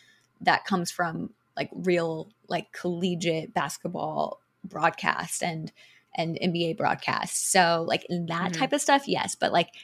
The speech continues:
Speaker 1: can they come in and do Valorant? No. <laughs>
Speaker 2: Yeah, yeah.
Speaker 1: Yeah,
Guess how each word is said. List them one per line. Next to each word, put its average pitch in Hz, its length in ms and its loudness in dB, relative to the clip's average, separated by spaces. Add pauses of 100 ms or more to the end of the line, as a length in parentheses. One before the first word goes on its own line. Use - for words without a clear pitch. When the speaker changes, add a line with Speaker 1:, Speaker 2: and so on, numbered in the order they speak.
(120)
Speaker 1:
can 185 180 2
they 180 100 4
come 185 220 4
in 190 440 4
and 196 240 4
do 175 500 0 (1200)
Valorant? 185 380 4
No. 180 320 -2 (220)
<laughs> 208 80 6 (420)
Speaker 2:
Yeah, 170 360 -2
yeah. 185 220 6
Speaker 1:
Yeah, 190 260 8